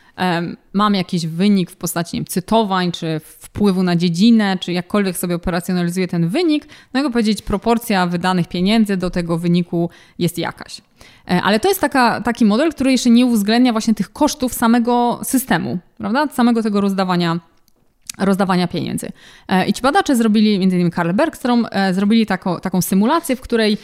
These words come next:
e, wprowadzili różne parametry tego systemu. Jednym z, z, jednym z parametrów to była na przykład jakość, em, projektów. Em, no z takim założeniem, że no jak projekty ogólnie są lepsze, no to mamy lepsze z nich wyniki.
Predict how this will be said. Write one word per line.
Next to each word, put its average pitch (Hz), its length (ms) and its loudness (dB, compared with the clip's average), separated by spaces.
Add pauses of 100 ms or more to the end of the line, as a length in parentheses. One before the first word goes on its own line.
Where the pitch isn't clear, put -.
(280)
e, 185 180 -2
wprowadzili 240 600 2
różne 247 300 4
parametry 208 500 2
tego 156 240 -8
systemu. - 360 -6
Jednym 208 180 2
z, - 120 -12
z, - 420 -10
jednym 185 240 2
z - 60 -6
parametrów 226 460 -2
to 208 120 -4
była 196 140 -2
na 190 80 0
przykład - 340 -6
jakość, 202 640 -2 (100)
em, 180 840 -2
projektów. - 560 0 (540)
Em, 175 800 0
no 269 80 0
z - 40 -6
takim 277 220 2
założeniem, 233 420 2
że 220 80 2
no 196 100 2
jak 180 180 -4
projekty 196 380 -2
ogólnie 190 380 6
są 156 260 -6 (140)
lepsze, 220 420 0
no 202 120 2
to 185 140 -6
mamy 170 220 0
lepsze 165 320 -4
z - 80 -8
nich 165 280 -8 (180)
wyniki. 202 460 2